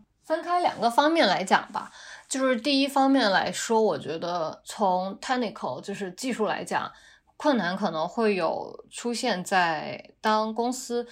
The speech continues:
想用新的产品来做这些分析。就是我们之前用的其实是，就是稍微旧一点的产品，然后去做一些图表啊，然后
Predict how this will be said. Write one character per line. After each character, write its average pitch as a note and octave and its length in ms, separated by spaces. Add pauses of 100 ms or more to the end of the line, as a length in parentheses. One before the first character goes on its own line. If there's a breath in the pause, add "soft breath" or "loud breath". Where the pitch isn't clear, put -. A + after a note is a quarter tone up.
(340 loud breath)
想 - 400
用 F#3+ 240
新 B3+ 340
的 F#3 280
产 C#3 320
品 - 180
来 - 180
做 F3 240
这 E3+ 120
些 F3+ 80
分 G3+ 200
析。 G#3 220
就 G#3+ 140
是 A3 100
我 E3+ 100
们 D#3+ 160
之 G#3 160
前 D#3 400 (340 loud breath)
用 A3 220
的 - 120
其 - 180
实 G#3 160
是， F3+ 520 (300)
就 G3+ 140
是 F#3+ 120
稍 G#3+ 180
微 A3 140
旧 A3 220
一 A#2+ 60
点 G#2+ 140
的 D3+ 100
产 C#3+ 260
品， E3 240
然 - 140
后 F3+ 180
去 F#3 380
做 F#3 240
一 E3+ 160
些 F3+ 260
图 F3 260
表 E3+ 320
啊， C#3+ 200
然 D3+ 180
后 F3 220